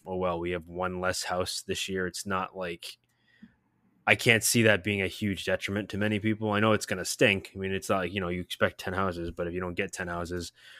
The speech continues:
one less is not really gonna be the, a deal breaker for me. Um, but, I mean, I could potentially see them flipping it to a, to an original last second. It's just that that's gonna be a lot of work. Um,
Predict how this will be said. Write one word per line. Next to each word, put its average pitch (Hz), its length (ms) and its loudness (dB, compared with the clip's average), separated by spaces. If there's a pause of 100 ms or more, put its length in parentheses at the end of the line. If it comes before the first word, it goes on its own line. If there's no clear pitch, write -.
(120)
one 104 380 4
less 98 360 4
is 92 120 -4
not 98 220 0
really 98 240 0
gonna 92 200 -2
be 92 180 -4
the, 90 200 -6
a 98 60 -6
deal 98 220 0
breaker 120 300 4
for 143 220 -2
me. 165 220 0 (400)
Um, 87 360 0 (500)
but, 123 360 8 (100)
I 107 60 -4
mean, 104 160 2
I 98 140 2 (100)
could 104 240 0
potentially 104 540 0
see 120 160 -2
them 113 200 0
flipping 117 300 -2
it 117 120 -2 (200)
to 113 220 0
a, - 160 -2
to 117 140 0
an 110 60 2
original 123 500 2 (720)
last 104 300 0
second. 117 320 -2
It's 104 140 0
just 104 180 -2
that 104 120 -2
that's 101 160 0
gonna 104 160 0
be 98 60 4
a 95 80 2
lot 92 120 2
of 90 80 2
work. 87 340 -4 (120)
Um, 85 380 -8